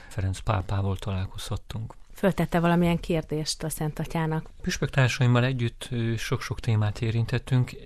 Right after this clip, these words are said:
Speaker 1: Én magam részéről a püspöki konferencián belül a hitoktatásért vagyok felelős, és ezért ezt a témát hoztam elő, hiszen egy óriási lehetőség közben vagyunk Magyarországon az iskolai hittanoktatás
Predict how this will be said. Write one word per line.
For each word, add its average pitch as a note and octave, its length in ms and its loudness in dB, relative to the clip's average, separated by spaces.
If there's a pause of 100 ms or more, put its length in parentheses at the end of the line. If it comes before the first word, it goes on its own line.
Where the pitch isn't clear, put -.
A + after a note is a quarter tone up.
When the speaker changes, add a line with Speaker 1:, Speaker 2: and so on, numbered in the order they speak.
(120)
Speaker 1:
Én C#3 240 10
magam C3 440 8
részéről A2+ 440 2
a A2 40 2
püspöki - 420 -2
konferencián G#2 840 0
belül G#2+ 380 0 (260)
a A2 100 0
hitoktatásért A2+ 920 0
vagyok A2+ 220 -2
felelős, C3+ 460 -2 (460)
és A#2+ 300 -2
ezért A2 460 0
ezt - 260 -2
a G#2+ 160 2 (120)
témát G#2 460 2
hoztam G#2+ 760 0
elő, A2 420 2 (400)
hiszen - 300 0
egy A2+ 160 2
óriási G#2 680 2 (340)
lehetőség G2+ 960 0
közben G2+ 520 2
vagyunk G#2+ 560 0
Magyarországon G2+ 920 -2 (420)
az G#2 140 -2
iskolai G#2 460 0
hittanoktatás G2+ 1080 -2